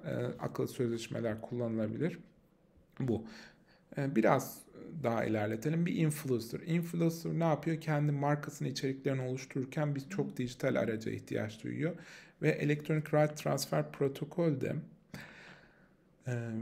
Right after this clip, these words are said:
bir kolaylık, güvenlik sağlıyor. İçeriklerin doğru ve güvenilir bir şekilde paylaşıldığı anlamına geliyor. Hardened JavaScript burada influencer'ın kendi çalışmalarının korunduğundan emin olmasını sağlıyor. Aksi takdirde, e,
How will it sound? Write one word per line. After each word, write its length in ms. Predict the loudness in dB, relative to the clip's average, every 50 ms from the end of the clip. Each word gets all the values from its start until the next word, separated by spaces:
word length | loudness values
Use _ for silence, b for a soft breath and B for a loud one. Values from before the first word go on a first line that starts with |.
| -4 -4 -2
bir 180 | -2 -2 -2 0
kolaylık, 540 | 4 6 6 6 6 6 4 2 0 0
güvenlik 420 | 2 2 2 4 4 2 0 -2 -4
sağlıyor. 380 | -4 -4 -4 -2 0 0 0
İçeriklerin 1000 | 0 -2 -2 0 2 2 4 4 2 0 -2 -8 -4 -2 0 0 2 2 4 6
doğru 280 | 8 8 10 8 8 6
ve 80 | 4
güvenilir 500 | 2 2 2 2 2 2 2 2 2 2
bir 60 | 0
şekilde 360 | -4 -4 -6 -6 -4 -2 -4 -4
paylaşıldığı 720 | -4 -2 -2 0 2 2 0 -2 -4 -6 -6 -2 0 0
anlamına 400 | 0 0 -2 -2 -2 -4 -4 -4
geliyor. 320 | -4 -4 -2 -2 -2 0
Hardened 400 | 2 4 4 4 4 4 2 0
JavaScript 800 | 0 0 0 2 2 2 0 -2 -8 -10 -4 -2 -2 -2 0 0
burada 200 | -2 0 0 0
influencer'ın 760 | -2 -2 -4 -4 -4 -2 -2 -2 -2 -4 -4 -2 -2 -2 -2
kendi 400 | -4 -4 -2 -2 0 0 -2 -4
çalışmalarının 640 | -2 -2 -2 -2 -2 -2 -4 -2 0 0 0 -2 -2
korunduğundan 720 | -4 0 4 4 6 6 4 4 2 2 2 2 2 2
emin 200 | 2 0 0 0
olmasını 480 | -2 -4 -4 -6 -6 -8 -10 -12 -12 -12
sağlıyor. 480 | -10 -10 -8 -8 -6 -6 -6 -6 -6 -6
Aksi 360 | -8 -8 -8 -6 -8 -8 -6
takdirde, 680 | -2 0 0 0 -2 -6 -8 -8 -8 -6 -6 -6 -6 -6 B B B B B B B B B B B -10
e, 40 | -8